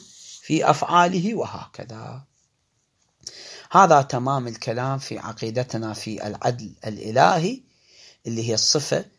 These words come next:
من صفات الله، ويعتقد بها الشيعة الإمامية أنها ركن من أركان، آه،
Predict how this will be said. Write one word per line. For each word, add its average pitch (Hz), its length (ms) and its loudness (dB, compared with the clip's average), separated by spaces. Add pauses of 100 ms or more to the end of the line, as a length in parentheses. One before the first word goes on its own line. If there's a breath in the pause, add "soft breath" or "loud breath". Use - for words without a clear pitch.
(120)
من 120 100 -2
صفات 123 500 4
الله، 131 400 -2
ويعتقد 113 640 -4
بها 117 180 -4
الشيعة - 400 -6
الإمامية 110 720 -2
أنها 107 420 -6 (480 soft breath)
ركن 185 300 6
من 120 360 0
أركان، 117 580 0 (560 soft breath)
آه، 101 720 -4